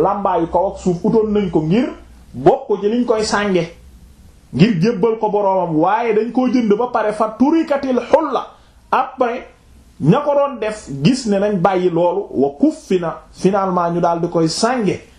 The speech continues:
moom alayhi salaatu wassalaam fii thalathati abwa-, a, a, aswaabin, tax tey may abwaab rek, fii thalathati aswaabin biidin saxuliya. Waaw,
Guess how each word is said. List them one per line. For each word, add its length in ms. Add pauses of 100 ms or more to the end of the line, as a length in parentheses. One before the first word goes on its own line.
(160)
moom 240
alayhi 280
salaatu 440
wassalaam 420
fii 220
thalathati 600
abwa-, 520
a, 80 (140)
a, 200
aswaabin, 680
tax 220
tey 160
may 200
abwaab 360
rek, 100 (320)
fii 240
thalathati 560
aswaabin 760
biidin 760
saxuliya. 720 (720)
Waaw, 220